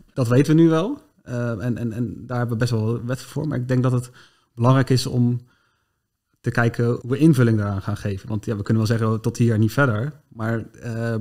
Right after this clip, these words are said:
hele industrie, hè, eh, de landbouw en alles moet zich erop aanpassen. En het gaat niet door te zeggen, "Dit mag je niet, maar zoek het maar uit." Ik denk dat er meer gekeken moet worden, ja, hoe kan je dat systeem veranderen en hoe, hoe kunnen we toch meer oplossingen eraan bieden? Want alleen maar zeggen, "Tot hier en niet verder,"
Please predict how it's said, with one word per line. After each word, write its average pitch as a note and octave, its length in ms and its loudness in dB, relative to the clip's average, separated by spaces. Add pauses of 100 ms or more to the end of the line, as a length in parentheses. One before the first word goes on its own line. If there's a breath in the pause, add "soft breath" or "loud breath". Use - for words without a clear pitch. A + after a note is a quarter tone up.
hele A#2+ 280 2
industrie, B2 520 0
hè, A2 160 0
eh, A2 360 -4
de B2 120 -6
landbouw A2 380 -2
en G#2+ 60 -6
alles A2 220 -4
moet B2+ 140 4
zich - 180 -4
erop G#2+ 160 -10
aanpassen. B2+ 640 -6 (280 soft breath)
En A2+ 60 -8
het A2+ 100 -2
gaat B2+ 200 -2
niet A#2 120 4
door A#2+ 80 0
te A#2 80 -2
zeggen, A2 200 2
"Dit A#2 140 0
mag A#2 180 2
je - 60 2
niet, B2 300 4
maar A2+ 340 -6
zoek B2 180 -6
het A#2+ 100 -10
maar B2 100 0
uit." C3+ 300 -4 (640)
Ik - 140 -14
denk A#2+ 120 0
dat G#2+ 100 0
er G#2+ 60 -2
meer A2+ 180 2
gekeken A2+ 300 0
moet A2+ 120 2
worden, A2+ 220 0
ja, A2 60 2
hoe A#2 140 4
kan B2 140 0
je A#2 60 2
dat G#2+ 160 -2
systeem B2+ 440 2
veranderen G#2+ 640 -2
en A2+ 140 -2
hoe, A2 140 0 (140)
hoe A2+ 140 -18
kunnen A2 220 -2
we A2 180 0 (400 soft breath)
toch B2+ 160 0
meer B2 160 4
oplossingen A#2+ 480 0
eraan G2 180 -2
bieden? G2 240 -4
Want G#2 120 -6
alleen A2+ 180 2
maar A2+ 100 2
zeggen, G#2+ 220 0
"Tot A2+ 140 -6
hier A2+ 180 4
en A2 60 4
niet A2 120 2
verder," C3+ 440 0